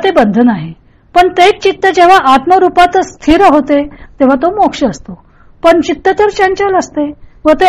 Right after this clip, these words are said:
आत्म्याच्या ऐवजी पुन्हा विषयांकडे वळण्याची शक्यताही असते. अशा स्थितीत मोक्ष सुद्धा अनित्य होऊ शकतो आणि केवळ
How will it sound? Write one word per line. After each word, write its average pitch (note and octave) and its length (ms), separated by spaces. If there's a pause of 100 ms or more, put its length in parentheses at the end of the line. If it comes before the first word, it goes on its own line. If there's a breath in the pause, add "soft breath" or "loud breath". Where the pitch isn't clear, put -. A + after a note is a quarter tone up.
आत्म्याच्या E4+ 520
ऐवजी D4+ 380 (300 loud breath)
पुन्हा E4 280
विषयांकडे F4+ 500
वळण्याची F4+ 420
शक्यताही F#4 680
असते. C4+ 340 (400 soft breath)
अशा D4 280
स्थितीत D#4+ 480 (280 loud breath)
मोक्ष D#4 300
सुद्धा F4+ 300
अनित्य C#4+ 380
होऊ C4+ 220
शकतो A3+ 420 (300 soft breath)
आणि D4 180
केवळ D#4+ 260